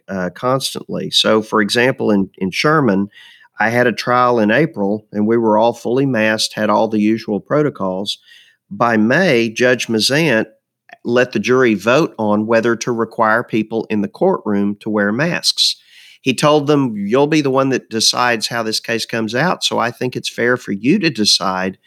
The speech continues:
whether we are going, whether those, the people in the courtroom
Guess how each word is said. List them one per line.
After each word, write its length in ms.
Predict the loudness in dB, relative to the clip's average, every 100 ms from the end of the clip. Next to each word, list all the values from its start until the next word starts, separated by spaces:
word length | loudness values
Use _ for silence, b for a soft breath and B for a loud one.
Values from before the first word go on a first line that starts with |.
| b b _
whether 320 | 2 4 4
we 220 | 4 4
are 80 | 4
going, 420 | 4 4 2 -2
whether 340 | -2 0 2 2
those, 360 | 2 2 2 -2 -6 _ _
the 460 | -20 -4 0 2 0 -4
people 280 | -2 0 2
in 100 | 2
the 60 | 0
courtroom 680 | 0 0 0 0 0 -2